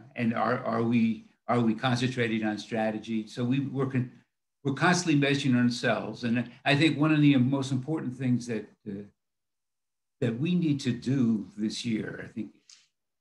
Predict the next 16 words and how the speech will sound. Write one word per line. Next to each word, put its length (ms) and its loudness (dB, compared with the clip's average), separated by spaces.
is 320 -2
to 100 -4
come 300 2
up 160 0
with, 380 -2
with 100 -2
the 80 -2
proper 400 2
metrics 840 -2
to 60 2
measure, 680 0
you 100 -6
know, 60 -6
how 320 -6
well 260 0
we're 220 -6